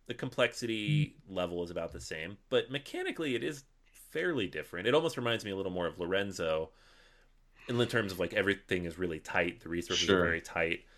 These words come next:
Speaker 1: Um, you're building a tableau in front of you of, like, these different, uh, students, and they give you different income powers and stuff. It's not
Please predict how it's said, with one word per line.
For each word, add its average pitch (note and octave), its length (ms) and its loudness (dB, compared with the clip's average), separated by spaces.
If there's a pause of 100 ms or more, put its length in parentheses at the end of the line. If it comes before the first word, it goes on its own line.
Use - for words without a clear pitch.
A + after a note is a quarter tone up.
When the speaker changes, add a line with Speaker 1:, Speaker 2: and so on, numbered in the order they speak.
(280)
Speaker 1:
Um, E2+ 200 0
you're G2+ 140 8
building G#2 340 8
a F#2+ 40 2
tableau F2 520 4
in F2 100 0
front F2 240 2
of F2 140 -2
you F2 240 4
of, E2 200 0
like, E2 160 2
these F2 180 -4
different, E2+ 380 -2 (400)
uh, E2 160 0
students, E2+ 440 -2
and E2 80 -6
they E2+ 60 -2
give E2+ 140 -2
you E2+ 80 2
different F2+ 280 0 (240)
income G2 360 2
powers E2 380 4
and F2 100 -4
stuff. E2 240 2
It's - 120 -2
not A#2 260 8